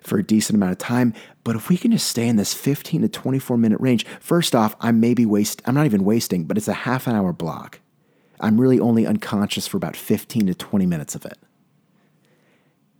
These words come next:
I, I can still do things.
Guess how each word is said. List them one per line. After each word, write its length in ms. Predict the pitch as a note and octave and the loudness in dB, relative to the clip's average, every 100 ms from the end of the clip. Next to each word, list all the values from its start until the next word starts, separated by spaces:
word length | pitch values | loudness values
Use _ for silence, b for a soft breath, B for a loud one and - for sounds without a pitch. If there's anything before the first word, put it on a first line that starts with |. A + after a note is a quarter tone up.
| _ _ _ _ _ _ _ _ _ | _ _ _ _ _ _ _ _ _
I, 200 | - - | -10 -4
I 40 | B2+ | -2
can 160 | B2+ | 0
still 240 | A2+ - A#2+ | 0 2 2
do 220 | F#2+ A#2 | 4 2
things. 560 | A2 F2+ - - - | 2 -6 -8 -14 -16